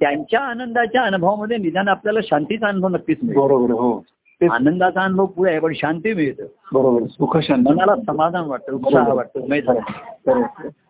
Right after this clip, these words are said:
Speaker 1: हा.
Speaker 2: खरं आहे.
Speaker 1: असं भूक, भूक, भूक लागणं हे बरोबर आहे, पण भुकेची वखवख व्हायची नाही.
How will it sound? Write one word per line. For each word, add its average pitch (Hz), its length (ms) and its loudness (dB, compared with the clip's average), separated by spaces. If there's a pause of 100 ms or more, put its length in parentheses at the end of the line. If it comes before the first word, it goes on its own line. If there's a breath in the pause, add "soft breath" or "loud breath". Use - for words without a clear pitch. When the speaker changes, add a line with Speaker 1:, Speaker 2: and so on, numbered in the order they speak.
(140)
Speaker 1:
हा. 110 280 0
Speaker 2:
खरं 104 280 -4
आहे. 135 160 0
Speaker 1:
असं 165 240 -2
भूक, 170 180 -2
भूक, 262 240 0 (460)
भूक 240 300 2
लागणं 202 380 2
हे 240 140 2
बरोबर 214 360 0
आहे, 139 100 -6
पण 135 200 -8
भुकेची 196 320 -2
वखवख 156 540 0
व्हायची 156 280 0
नाही. 107 120 -16